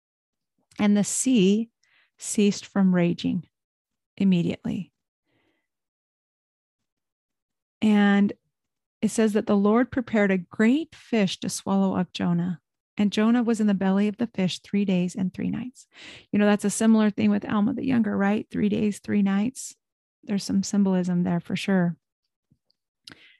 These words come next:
So Jonah's in the belly of the fish, and he is crying, "By reason of my own afflictions." And he says that the Lord heard him. And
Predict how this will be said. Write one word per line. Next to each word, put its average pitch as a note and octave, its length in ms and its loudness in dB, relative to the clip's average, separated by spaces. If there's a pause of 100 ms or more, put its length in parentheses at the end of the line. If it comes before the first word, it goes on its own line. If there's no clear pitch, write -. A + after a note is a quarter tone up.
(200)
So A3+ 280 2
Jonah's B3+ 440 2
in A#3+ 100 6
the G#3+ 60 4
belly G3 320 0
of G3+ 100 -6
the A#3+ 80 -2
fish, F3+ 540 -2 (160)
and F#3 520 0 (320)
he G3 600 -2 (120)
is F#3 600 -2
crying, G#3 480 0
"By G3 140 0
reason G3 380 0
of G3 140 -4
my F#3 160 0
own F3+ 80 2
afflictions." B3+ 840 -4 (920)
And G3 420 2
he F#3+ 120 -4
says F#3+ 240 -4
that G3+ 100 -6
the G#3 80 -4
Lord F#3 280 0
heard A3 260 0
him. F#3+ 280 -4 (1000)
And G3 600 2